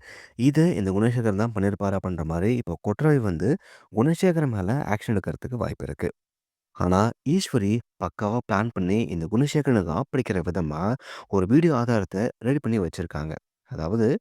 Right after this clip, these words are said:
குணசேகர்கிட்ட பேசுறதுக்கு முன்னாடி அந்த ரூம்ல ஒரு கேமராவை செட் பண்ணி, அதை ரெக்கார்டும் பண்ணியிருக்காங்க. So, அந்த வகையில குணசேகரோட அகங்காரத்துக்கும் தலகணத்துக்கும் ஆப்படிக்கிற விதமா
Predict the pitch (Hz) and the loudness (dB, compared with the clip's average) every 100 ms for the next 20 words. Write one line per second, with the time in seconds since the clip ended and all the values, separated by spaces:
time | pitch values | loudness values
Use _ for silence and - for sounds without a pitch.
0 | _ _ _ _ _ _ - 147 190 196 | _ _ _ _ _ _ 0 2 6 6
1 | 170 139 - 120 131 135 117 107 92 98 | 4 2 2 0 2 0 -2 -6 0 2
2 | 127 123 92 160 208 - 101 95 139 151 | 4 4 2 0 -4 -6 -4 0 2 2
3 | 98 123 107 92 95 107 107 98 90 90 | 2 4 2 0 -2 0 0 0 -2 -4
4 | 90 - - - 107 - - 85 185 - | -8 -12 -16 -6 -6 -4 -4 -2 -2 -4
5 | - - _ - 139 156 165 208 - 104 | -18 -20 _ -2 0 2 0 0 -2 -2
6 | 101 113 95 110 87 82 - 78 82 87 | 0 0 0 0 -2 -2 -4 -6 -4 -6
7 | - _ _ _ _ _ - 127 135 147 | -8 _ _ _ _ _ 4 4 4 2
8 | 147 147 117 139 107 104 123 135 123 117 | 2 0 0 -2 -2 0 0 0 2 2
9 | 101 90 127 127 123 110 110 117 117 104 | 0 0 2 4 2 2 -2 -6 -4 -2
10 | 117 120 110 113 110 - 107 - 139 120 | 0 0 0 -2 -2 -4 -6 0 0 2
11 | 98 87 85 80 | 2 0 -2 -4